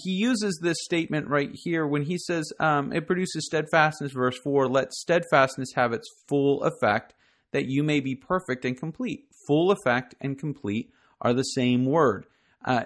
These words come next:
and so he's continually, he's repeating himself. He's reiterating. And, and this is a very, very, uh,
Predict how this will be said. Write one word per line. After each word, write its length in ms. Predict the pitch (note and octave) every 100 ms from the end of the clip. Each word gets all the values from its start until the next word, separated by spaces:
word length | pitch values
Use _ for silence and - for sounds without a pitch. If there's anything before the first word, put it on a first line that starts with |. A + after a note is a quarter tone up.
| -
and 160 | D#3 D3+
so 180 | F#3+
he's 260 | F3 F#3 E3
continually, 920 | G3+ F#3 - G#3 A3+ G#3 F3 D#3 C#3+ B2
he's 300 | D3+ C3+ C3+
repeating 720 | C#3 D#3+ D#3 - G#3+ G#3+ E3+
himself. 580 | B2 B2+ A2 A2+ G2 - -
He's 180 | A2+ A#2
reiterating. 720 | C#3 C#3 C#3+ B2 A2+ F#2 E2 _ _ _ _ -
And, 260 | D3+ D#3 -
and 180 | D3+ D#3+
this 160 | G3
is 140 | G3 D3
a 80 |
very, 480 | B2+ B2+ F3 G3+ F3+
very, 600 | C3 C3+ C3+ B2 A2+ G#2+ -
uh, 240 | G#2 F#2+